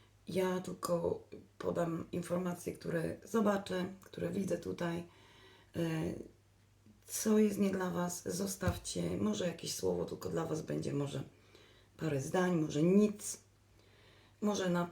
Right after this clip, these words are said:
na razie nie macie opie-, o, pojęcia, o czym mówię, bo jeszcze siedzicie w swoim świecie, a dopiero to się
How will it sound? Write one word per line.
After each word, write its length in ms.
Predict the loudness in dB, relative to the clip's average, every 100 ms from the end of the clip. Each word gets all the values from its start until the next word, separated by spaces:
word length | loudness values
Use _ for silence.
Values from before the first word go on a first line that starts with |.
| 0
na 120 | 2
razie 200 | 2 2
nie 120 | 2
macie 280 | 2 -2 -4
opie-, 260 | -2 -4 -2
o, 100 | -6
pojęcia, 600 | -6 -2 2 4 4 2
o 60 | 0
czym 240 | -2 0
mówię, 240 | 0 -2
bo 140 | 0 0
jeszcze 300 | -2 -6 -6
siedzicie 460 | -6 -6 -4 -4
w 80 | -4
swoim 360 | -4 -2 0 -2
świecie, 500 | -2 -2 0 -2 -2
a 40 |
dopiero 360 | -2 -2 -2 -2
to 120 | -4
się 260 | -6 -6